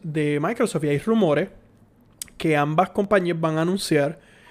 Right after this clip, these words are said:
eh, ahora en, en, en el principio de agosto, ya sea esta semana o la semana que viene, eh, información sobre la consola, aparentemente precio y aparentemente anuncios de juegos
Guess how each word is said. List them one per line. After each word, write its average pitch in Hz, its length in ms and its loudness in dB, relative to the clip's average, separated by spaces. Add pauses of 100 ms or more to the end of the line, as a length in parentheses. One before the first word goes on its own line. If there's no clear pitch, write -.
(320)
eh, 147 560 -2
ahora 143 280 -2
en, 165 160 -2
en, 143 520 -6
en 143 140 -8
el 139 120 -8
principio 151 440 -2
de 175 60 2
agosto, 196 420 0
ya 156 160 -4
sea 147 180 0
esta 139 180 -6
semana 147 340 -4
o 156 40 0
la 147 100 0
semana 147 260 -4
que 147 80 0
viene, 165 320 0 (640)
eh, 143 440 -4 (880)
información 165 600 2
sobre 170 260 4
la 147 100 4
consola, 202 640 2 (540)
aparentemente 147 680 0
precio 233 540 0
y 170 100 0
aparentemente 185 600 -2
anuncios 202 720 -2
de 160 200 -2
juegos 170 540 2